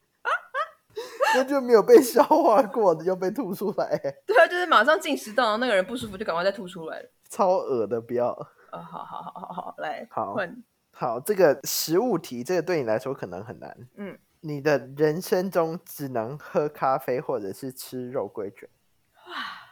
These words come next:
Speaker 2: 只能喝咖啡或是，只能吃肉桂卷。
Speaker 1: 如果你选肉桂卷，就永远再也不能喝咖啡。
Speaker 2: 可以，可以，可以，可以。
Speaker 1: 真的哦？
Speaker 2: 嗯。
Speaker 1: 我以为你很喜欢喝咖啡欸。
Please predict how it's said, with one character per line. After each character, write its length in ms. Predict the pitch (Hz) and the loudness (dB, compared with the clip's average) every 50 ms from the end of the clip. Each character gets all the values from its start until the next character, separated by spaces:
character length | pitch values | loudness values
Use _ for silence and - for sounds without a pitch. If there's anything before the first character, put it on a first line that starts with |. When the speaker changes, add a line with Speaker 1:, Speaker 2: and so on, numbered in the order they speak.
| _ _ _ | _ _ _
Speaker 2:
只 280 | - - 202 190 185 175 | -20 -20 -16 -14 -12 -12
能 480 | 175 170 170 170 165 165 170 175 196 - | -12 -12 -12 -12 -12 -12 -12 -14 -16 -14
喝 160 | _ 190 190 190 | _ -14 -14 -12
咖 300 | - 208 175 175 175 180 | -12 -12 -10 -10 -10 -12
啡 240 | 175 - 175 180 | -14 -12 -12 -12
或 180 | 196 190 180 180 | -12 -14 -16 -16
是， 180 | 190 180 175 180 _ _ _ _ _ _ _ _ _ _ _ _ _ _ _ _ | -16 -18 -20 -20 _ _ _ _ _ _ _ _ _ _ _ _ _ _ _ _
只 140 | - 220 | -10 -8
能 320 | 214 208 202 196 190 202 226 | -8 -6 -6 -6 -6 -6 -8
吃 220 | - - 240 240 | -8 -10 -10 -6
肉 180 | 226 233 220 202 | -4 -4 -4 -2
桂 180 | - 202 185 | -2 -4 -4
卷。 240 | 180 185 - - - - _ _ | -4 -6 -12 -16 -18 -18 _ _
Speaker 1:
如 220 | - 180 196 240 | -8 -4 -4 2
果 160 | 247 277 240 175 | 4 6 6 6
你 240 | 165 156 143 135 - | 4 -2 -6 -8 -10
选 420 | 147 - - 180 156 139 131 127 | -12 -6 0 0 2 2 0 0
肉 140 | 165 196 185 | 2 2 2
桂 160 | 170 180 170 | 2 2 -2
卷， 180 | 156 139 95 98 | -2 -2 -6 -4
就 160 | 117 135 131 127 104 | -2 -2 -2 -2 -2
永 200 | 127 147 123 131 | -2 -2 -2 -2
远 160 | 143 147 123 117 | -2 -4 -4 0
再 140 | - 202 160 | 2 4 4
也 60 | 127 | 4
不 140 | - - 151 | 2 0 -4
能 160 | 139 104 95 | -6 -8 -8
喝 100 | 117 117 | -8 -8
咖 220 | 107 - - - - | -8 -8 -8 -8 -8
啡。 100 | - - | -4 -2
Speaker 2:
可 120 | 214 190 | -2 -2
以， 160 | 190 185 - - _ | -2 -4 -10 -16 _
可 140 | - - 190 | -8 -6 -6
以， 100 | 175 - - - | -6 -6 -8 -14
可 140 | - 180 - | -16 -16 -16
以， 100 | - _ _ | -16 _ _
可 120 | _ 160 | _ -16
以。 120 | 120 - _ _ _ _ _ _ | -16 -16 _ _ _ _ _ _
Speaker 1:
真 140 | _ 202 202 | _ 0 4
的 80 | 220 190 | 6 6
哦？ 240 | 131 - - - - _ _ | 4 4 0 -8 -16 _ _
Speaker 2:
嗯。 200 | - 202 180 - - _ _ _ | -16 -14 -14 -14 -18 _ _ _
Speaker 1:
我 120 | _ 240 262 | _ 4 4
以 60 | 220 | 6
为 140 | 180 170 170 | 6 4 2
你 80 | 170 | 0
很 100 | 196 214 | -2 0
喜 80 | 190 185 | 0 0
欢 100 | 143 156 | 0 0
喝 80 | 165 | 0
咖 160 | 151 - 135 127 | 0 0 0 0
啡 220 | 131 143 120 120 | 0 0 0 0
欸。 180 | 113 - - | -2 -2 -4